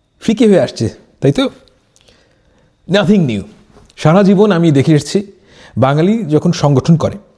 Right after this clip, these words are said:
এই একই ঘটনা ঘটে। সে অনেক আশা নিয়ে সংগঠন করে, usually ব্যর্থ হয়, এবং ব্যর্থ হওয়ার পর বলে যে অমুকের ষড়যন্ত্র,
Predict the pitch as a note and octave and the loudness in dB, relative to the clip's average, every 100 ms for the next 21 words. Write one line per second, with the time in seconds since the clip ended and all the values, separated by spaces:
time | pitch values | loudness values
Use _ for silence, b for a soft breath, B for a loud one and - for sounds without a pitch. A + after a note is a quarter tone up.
0 | _ _ _ b b b b b _ - | _ _ _ b b b b b _ -6
1 | F#3 - G#3 G#3+ D3+ D3+ D#3 A2 G2+ - | -4 -2 -2 0 0 0 -2 -2 -6 -12
2 | _ _ _ _ _ _ - F#3+ G#3 B3+ | _ _ _ _ _ _ -2 0 2 2
3 | A3 E3+ E3 G3 F#3+ E3 D#3+ D3+ C#3+ D#3+ | 2 0 0 0 0 0 0 0 0 0
4 | E3 F3+ D#3 A3 G3+ B3 G3+ E3+ F3 F3+ | 2 4 4 4 4 2 0 -2 -2 -4
5 | - A2 B2+ _ _ B B B B B | -2 -4 -8 _ _ B B B B B
6 | B B - G#3 F#3+ G3 A3 A3+ A3 A3 | B B 0 2 2 2 2 2 2 0
7 | F#3+ G3 G3 G3+ G3 F#3 G3 - F3 E3+ | 2 2 2 2 2 2 0 -2 0 0
8 | D#3+ D#3 - D#3 | 0 -4 -2 -2